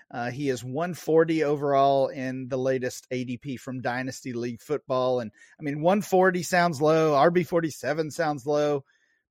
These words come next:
but when you look at some of the players around him, he's,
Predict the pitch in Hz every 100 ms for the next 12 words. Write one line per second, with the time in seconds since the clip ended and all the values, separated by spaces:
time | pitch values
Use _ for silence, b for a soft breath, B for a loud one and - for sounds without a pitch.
0 | - 143 175 185 240 - - 202 185 151
1 | - 180 185 131 135 127 208 254 139 120
2 | 120 - _ _ _ _ _ _ _ _
3 | _ - 117 247